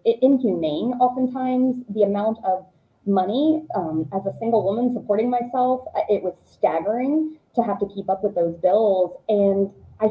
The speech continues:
saw the fraud and the scam firsthand. It's,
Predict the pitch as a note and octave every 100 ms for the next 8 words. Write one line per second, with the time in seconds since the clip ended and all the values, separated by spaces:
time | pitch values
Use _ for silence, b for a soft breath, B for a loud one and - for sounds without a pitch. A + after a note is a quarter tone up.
0 | G#3+ - A#3+ A#3 - A3 A3 A#3 G3 F#3
1 | - F#3 F#3 - A3 B3+ B3 G3 F3+ -
2 | A#3+ D#4+ - - G3 - b b G#3+ G#3+